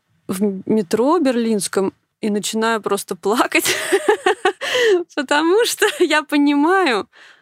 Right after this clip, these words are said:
что если бы я не была взрослой, я бы не смогла начать писать книгу.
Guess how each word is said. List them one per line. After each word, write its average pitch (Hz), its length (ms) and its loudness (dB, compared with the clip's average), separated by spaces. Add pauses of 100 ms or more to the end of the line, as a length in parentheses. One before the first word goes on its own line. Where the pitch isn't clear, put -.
что - 300 -2
если 277 360 0
бы 247 140 -2
я 262 160 2
не 262 120 0
была 254 260 0
взрослой, 262 640 0
я 240 160 0
бы 247 100 -2
не 254 100 0
смогла 240 680 0 (300)
начать 220 760 -2
писать 208 380 -4
книгу. 190 480 -6